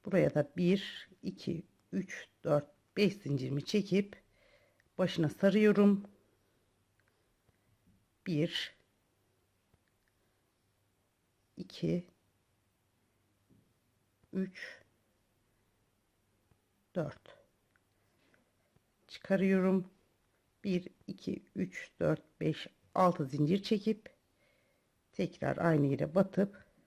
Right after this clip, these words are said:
bunu da buradan koparıyorum. Bunu da dip kısmından kopardık. Şöyle köşe kısmını yakayım hemen kenar kısmını.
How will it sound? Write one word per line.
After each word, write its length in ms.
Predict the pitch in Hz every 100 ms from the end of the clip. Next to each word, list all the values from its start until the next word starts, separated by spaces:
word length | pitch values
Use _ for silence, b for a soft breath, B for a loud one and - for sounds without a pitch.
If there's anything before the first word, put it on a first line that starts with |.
| _ _ _ _ _ _ b b b b b b b _ -
bunu 160 | 208 147
da 140 | 175
buradan 360 | 208 156 170 202
koparıyorum. 560 | - 143 117 78 - _ _ _ _ _ _ _ _ _ _ _ _
Bunu 260 | 202 196 143
da 160 | 131 -
dip 200 | 196 -
kısmından 480 | - 135 127 123
kopardık. 560 | 120 202 165 123 95 -
Şöyle 420 | - - - - - - _ _ _ _ _
köşe 300 | 196 - -
kısmını 360 | - - 165
yakayım 420 | 185 190 - 165
hemen 180 | 170 165
kenar 300 | - 170 160
kısmını. 460 | - - - 196